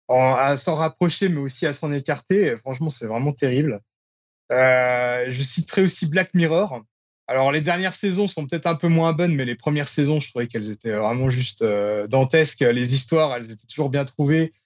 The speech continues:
Euh, c'est une série qui arrive toujours à te mettre, euh, bien mal à l'aise, euh, sur des thématiques, euh, on va dire, qui pourraient vite, euh, arriver. C'est de la science-fiction, mais c'est toujours quand même sur des thèmes, euh,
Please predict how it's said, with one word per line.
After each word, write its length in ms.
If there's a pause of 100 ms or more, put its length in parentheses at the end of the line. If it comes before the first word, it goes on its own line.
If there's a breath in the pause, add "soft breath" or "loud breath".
(500)
Euh, 260
c'est 160
une 80
série 260
qui 100
arrive 180
toujours 360
à 60
te 120
mettre, 400
euh, 600
bien 240
mal 200
à 80
l'aise, 420
euh, 200
sur 220
des 120
thématiques, 640
euh, 480 (960)
on 60
va 80
dire, 160
qui 120
pourraient 280
vite, 440
euh, 440
arriver. 420
C'est 160
de 60
la 80
science-fiction, 680
mais 140
c'est 160
toujours 280
quand 100
même 140
sur 160
des 140
thèmes, 320
euh, 440